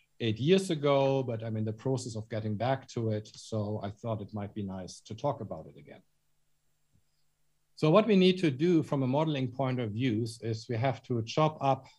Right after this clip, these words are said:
our nature into finite elements or into atoms. And then what we need is we need a description that says, what is the potential energy, um, as a function of the atomic charges that we assign?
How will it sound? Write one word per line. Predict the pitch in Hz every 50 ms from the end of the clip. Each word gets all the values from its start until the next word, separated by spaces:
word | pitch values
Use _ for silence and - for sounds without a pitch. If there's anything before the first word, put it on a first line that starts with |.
| _ -
our | 120 123 120 123 117
nature | 113 120 135 147 143 - - - 131 123 120 120 120 120 - -
into | 123 127 123 123 - 127 117 113 110
finite | 113 - 135 123 117 117 113 110
elements | 131 143 165 170 165 170 190 226 269 262 - - - - -
or | - 120 120 120 120 120 120 117 117 - -
into | 120 113 110 - - 101
atoms. | 107 110 117 123 170 202 214 - - - - _ _ _ _ _ _ _ _ _ _ _ _ _ _ -
And | 135 127
then | 120 143 160 170 175
what | 175 165 165
we | 165 143
need | 135 139 139 147 147 147 143
is | 143 135 113 -
we | 131
need | 123 131 135 131
a | 131
description | 123 123 113 - - 208 220 220 - - 147 135 131 120
that | 120 117 113 -
says, | - 135 135 131 131 123 117 -
what | 127 120 127 160 180 180 -
is | - 160 160 160
the | - 139
potential | - 131 117 - 139 131 127 - 123 -
energy, | - 160 196 196 185 - 127 117 113 117 113 110 113 _ _ _ _ _ _ _ _ _ _ -
um, | - 123 123 120 117 117 113 113 113 113 - - _ _ _ _ _ _ _ _ _ _ - - - - - _ _ _ _
as | - 135 135 120
a | 131
function | 120 - 185 196 214 214 - - 135 123 123 127 135 -
of | - 139 139 139 - -
the | 139 131
atomic | 117 113 - 160 160 147 143 139
charges | - - 156 143 135 131 127 123 113 -
that | - 120 113 117
we | 117 117
assign? | 107 107 107 - - - 190 185 156 131 123 120 123 127